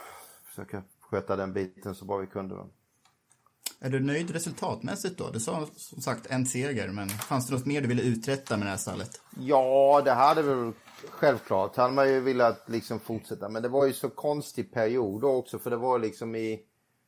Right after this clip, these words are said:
Speaker 1: hela serien var i limbo, va, och sen, jag tror året efter så gick, då gick Ganassi till, eh, E R L då och även Penske, va. Det var ju liksom,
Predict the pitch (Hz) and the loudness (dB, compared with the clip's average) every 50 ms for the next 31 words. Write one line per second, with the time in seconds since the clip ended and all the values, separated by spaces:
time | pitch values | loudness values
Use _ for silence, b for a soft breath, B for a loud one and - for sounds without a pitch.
0 | _ _ _ 147 139 127 117 110 - - 165 147 131 120 110 104 104 107 107 104 | _ _ _ 0 2 2 2 2 2 0 2 4 6 6 6 4 2 2 2 2
1 | 107 110 110 113 101 98 95 90 95 92 95 98 95 98 101 101 104 104 107 107 | 2 2 2 2 2 0 -2 -2 -2 0 0 2 2 2 2 2 2 2 2 0
2 | - - 127 123 120 120 120 120 117 117 - - - 113 110 - 127 113 120 120 | 0 0 0 0 2 2 0 -2 -6 -8 -10 -8 -8 -8 -6 -4 -4 -2 0 2
3 | 117 117 113 - - 123 117 110 - - - 113 - - 123 113 113 117 117 110 | 2 2 0 0 0 0 0 -2 -4 -6 -8 -8 -6 -6 -6 -4 -2 -2 -2 -4
4 | - _ _ _ - - _ _ _ _ _ _ _ _ _ _ _ _ _ _ | -4 _ _ _ -20 -20 _ _ _ _ _ _ _ _ _ _ _ _ _ _
5 | _ _ _ _ _ _ _ _ _ _ - 120 117 117 123 120 - - 120 110 | _ _ _ _ _ _ _ _ _ _ -10 -6 -4 -2 -2 -4 -2 0 0 2
6 | 110 113 117 107 98 - - - - 110 101 98 - - 127 117 104 98 95 95 | 2 2 0 -2 -4 -6 -10 -12 -10 -10 -10 -8 -4 -2 -2 -2 -2 -2 -6 -8
7 | 95 - _ _ _ 98 98 98 98 98 98 98 98 98 98 98 98 - - - | -8 -12 _ _ _ -14 -12 -10 -10 -10 -10 -8 -8 -8 -8 -8 -8 -10 -12 -16
8 | _ _ _ _ _ _ _ _ - 123 110 104 98 98 101 98 92 87 90 92 | _ _ _ _ _ _ _ _ -6 -4 -2 0 0 0 0 0 -2 -4 -4 -4
9 | 104 101 98 95 95 90 92 92 90 - - 107 101 98 90 92 90 - - 107 | -4 -4 -4 -4 -6 -6 -6 -8 -8 -6 -4 -4 -4 -4 -4 -8 -12 -10 -8 -8
10 | 101 98 95 95 - - 104 95 92 95 95 98 95 98 104 101 95 95 98 95 | -8 -8 -8 -12 -14 -14 -12 -8 -8 -6 -6 -6 -6 -4 -4 -4 -4 -4 -6 -8
11 | 95 - - 101 95 95 92 90 | -8 -8 -8 -8 -8 -8 -10 -14